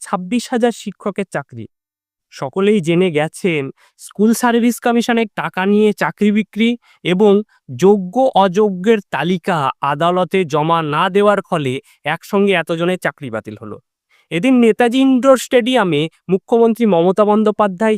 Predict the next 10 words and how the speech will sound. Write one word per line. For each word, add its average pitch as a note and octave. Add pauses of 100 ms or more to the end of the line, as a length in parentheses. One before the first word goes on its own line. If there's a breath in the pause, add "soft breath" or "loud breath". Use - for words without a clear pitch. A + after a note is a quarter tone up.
(160)
চাকরিহারা A#3
শিক্ষকদের G#3
সাথে G#3 (160)
কথা D#3+
বলার G#3
জন্য F#3+ (320 loud breath)
একটি E3
সভার F3
আয়োজন C3
করেন G#2